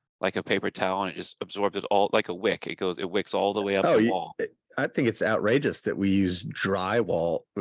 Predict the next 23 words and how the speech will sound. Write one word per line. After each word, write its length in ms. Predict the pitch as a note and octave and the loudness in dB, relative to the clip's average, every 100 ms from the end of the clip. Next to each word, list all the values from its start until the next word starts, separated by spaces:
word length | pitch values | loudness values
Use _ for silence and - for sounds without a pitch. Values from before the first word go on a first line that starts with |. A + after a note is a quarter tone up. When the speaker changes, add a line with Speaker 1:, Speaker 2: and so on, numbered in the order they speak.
| - | -4
Speaker 2:
in 180 | G#2 | -2
construction 640 | F2 F#2 - - G2+ - F#2+ | -2 -4 -2 -2 -4 -4 -2
in, 160 | F#2 | -2
like, 240 | F#2 F2 - | 0 -2 -2
this 220 | G2 F#2 | -4 -4
place 360 | - - G2+ - | -6 -2 -2 0
that 160 | F#2 - | -2 -4
floods 500 | - G#2 G2+ F#2 - | 0 2 4 0 0
with 220 | F#2+ - - | 0 0 0
ultimate 460 | A2+ G2 F2+ G2 | 0 0 -2 -4
humidity. 680 | - A2 G2 G2 F#2+ G2 F2+ | 0 2 4 2 2 2 2
You 120 | - | 0
know, 180 | G2 G#2+ | 2 2
<laughs> 160 | F#2 - | 0 -4
it's 120 | A2+ | -2
like, 60 | G2+ | 0
it's 80 | E2 | 0
not 100 | A2+ | 0
gonna 140 | G#2+ | 0
be 80 | A2 | 0
dry 240 | A2 G#2+ | 0 0
for 100 | G#2 | 0
long. 380 | F#2+ G2+ G#2+ C#2+ | 0 0 -2 -6